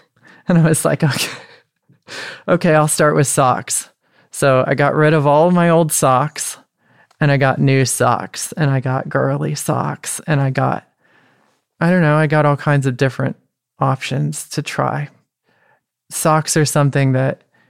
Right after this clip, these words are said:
not everybody really notices, but you know that they're there.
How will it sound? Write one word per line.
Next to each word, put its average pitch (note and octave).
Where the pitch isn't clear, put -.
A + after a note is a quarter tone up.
not D3+
everybody C3
really B2
notices, D3
but C3
you D3
know C#3+
that D#3
they're D#3
there. D#3